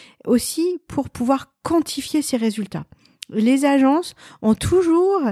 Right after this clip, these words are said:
eu un problème avec ça, euh, ont t-, se sont toujours un peu drapées, euh, dans une sorte d'ego en disant : « Non, mais nous, on peut pas quantifier ce qu'on fait, euh,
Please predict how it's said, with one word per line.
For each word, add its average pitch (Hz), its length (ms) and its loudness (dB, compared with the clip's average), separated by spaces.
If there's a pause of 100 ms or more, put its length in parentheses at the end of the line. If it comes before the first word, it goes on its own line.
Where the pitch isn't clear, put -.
(320)
eu 311 180 4
un 233 140 2
problème 285 440 0
avec 214 280 -2
ça, 208 500 -6
euh, 190 160 -2
ont 214 140 -6
t-, - 240 -12
se 254 160 -4
sont 302 140 -4
toujours 330 220 0
un 269 120 2
peu 285 100 0
drapées, 240 680 0
euh, 196 60 -2
dans 214 140 0
une 208 240 -2
sorte 240 160 -4
d'ego 226 380 0
en - 20 0
disant : « 214 180 -2
Non, 240 120 0
mais 220 100 0
nous, 226 160 4
on 277 160 2
peut 240 100 -2
pas 240 160 -4
quantifier 233 440 -8
ce - 80 -14
qu'on 214 160 -4
fait, 220 600 -2 (480)
euh, 190 280 0